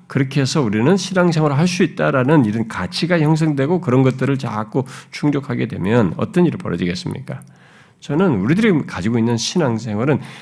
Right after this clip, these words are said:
신앙과 삶은 성경과 다른 차원의 신앙생활을 하는 것이 될 거라고 봐요.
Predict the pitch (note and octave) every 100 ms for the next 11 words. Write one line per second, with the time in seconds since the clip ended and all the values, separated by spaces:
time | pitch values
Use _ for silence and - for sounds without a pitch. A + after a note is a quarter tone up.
0 | - - - F3 D3 C3+ B2+ - C3 B2+
1 | B2 A#2+ - - G#2+ B2+ D3 G#2 - -
2 | F3 F#3+ G3 G3 F3+ F3 E3+ E3+ E3+ G3
3 | F#3+ - _ - - D#2+ A#2 C#3+ D#2 -
4 | - - _ _ - - C#3+ D3 C#3+ C3
5 | - B2+ - A#2+ A2 A2+ A2+ A2 A2+ A2
6 | A#2 G#2+ G#2 G2 - G#2 G2+ - D#2+ D#2+